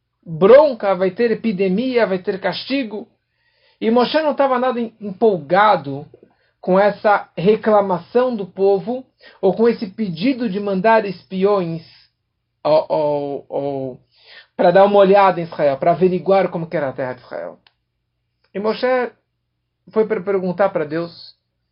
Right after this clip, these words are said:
falou, "O que eu faço? O povo tá pedindo mandar homens pra fazerem uma estratégia de guerra, uma, um, um plano de guerra, de invasão." A gente agora com toda essa guerra, que ainda continua da Rússia contra a Ucrânia,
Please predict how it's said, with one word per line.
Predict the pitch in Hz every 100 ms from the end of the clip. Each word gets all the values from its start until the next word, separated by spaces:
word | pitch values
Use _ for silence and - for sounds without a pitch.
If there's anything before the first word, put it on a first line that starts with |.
| _ _ _ _ _ _ _ -
falou, | 196
"O | 190
que |
eu | 233
faço? | 226 190 180
O | -
povo | 202 214 214
tá | 196
pedindo | 175 143 202 214
mandar | 180 160 185 180
homens | 175 208 196 185
pra | 170
fazerem | 165 147 180 185
uma | 165 151
estratégia | - 143 - 196 208 170
de | 147 139
guerra, | 127 196 226 185
uma, | 170 147 165
um, | 160 165 170
um | 165
plano | - 196 240 285 233
de | 180
guerra, | 165 208 254 240 208 185 _ _ _ _ _ -
de | 170
invasão." | 269 254 208 214 156 233 311 311 254 - _ _ _ _ _ _ _ _ _ _ _ _ _ _ _ _ -
A |
gente | 156 170
agora | 165 165 180
com | 180
toda | 156 180
essa | - 135
guerra, | 120 185 196 156 - _ _ _ _ _ _ -
que | 165
ainda | 170 220 233 208
continua | - 202 185 - 190 226 226 175
da | 170
Rússia | 160 160 240 - 180
contra | 214 190 190
a |
Ucrânia, | 180 - 220 262 233 185